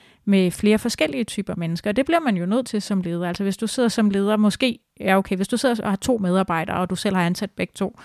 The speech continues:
så kan du have ansat nogen, som der bare er dem, du kan super godt med.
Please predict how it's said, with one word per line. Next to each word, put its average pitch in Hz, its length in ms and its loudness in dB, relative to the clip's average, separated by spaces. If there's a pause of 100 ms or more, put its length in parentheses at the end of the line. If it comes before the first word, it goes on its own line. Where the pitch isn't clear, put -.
(380)
så - 140 -2
kan 214 180 6
du 208 100 8
have 196 120 6
ansat 190 260 0
nogen, 180 240 4
som 180 220 -2
der 175 120 0
bare 170 180 2
er 175 40 4
dem, 175 260 2 (400)
du 202 100 2
kan 196 240 -2
super 202 300 -6
godt 180 280 -4
med. 175 160 -2